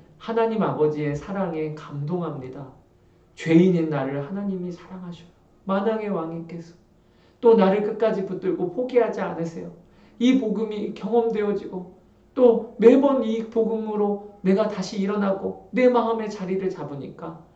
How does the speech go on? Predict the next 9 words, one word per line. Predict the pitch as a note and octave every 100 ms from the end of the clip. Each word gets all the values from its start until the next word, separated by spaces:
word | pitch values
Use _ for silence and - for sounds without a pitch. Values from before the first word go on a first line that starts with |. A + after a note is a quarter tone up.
| _ _
그다음부터는 | - F#3+ F#3+ F#3 E3 E3 D#3+ D#3+
내 | E3
마음에 | E3+ D3+ C#3+ D3+ D#3+ - - - _
하나님의 | - A#3 A#3 G3 F3+ E3
말씀을 | D#3+ D3+ C3+ - D#3 C#3+ C#3+
지키고 | F#3+ - - B3
싶어지는 | A3 - - F#3+ E3+
겁니다. | D#3 C#3 C#3+ - _ _ _ _ -
이전에는 | F#3 A3 A3 G3+ G3+ F#3 - -